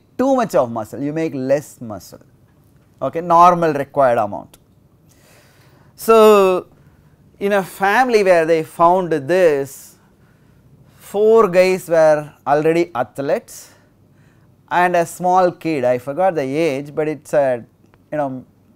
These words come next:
elementary school child or even less than that, was able to hold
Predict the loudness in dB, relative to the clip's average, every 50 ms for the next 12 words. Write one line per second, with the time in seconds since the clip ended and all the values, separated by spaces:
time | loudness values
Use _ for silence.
0 | _ _ _ _ -6 -2 -2 -2 -2 -2 -6 -8 -8 -12 -14 -16 _ -12 -10 -8
1 | -8 -8 -8 -10 -12 _ _ _ _ -2 0 0 0 0 -4 -6 -10 -12 -16 -18
2 | _ _ _ _ _ _ _ _ _ _ _ -4 -4 -4 -4 -4 -6 -6 -8 -6
3 | -6 -6 -6 -6 -6 -4 -4 -4 -4 -4 -6 -8 -8 -10 -10 -8 -6 -6 -6 -8
4 | _ -8 -6 -4 -4 -4 -4 -4 -6 -6 -8 -10 -12 -12 -12 -10 -6 -4 -4 -4
5 | -4 -4 -8 -10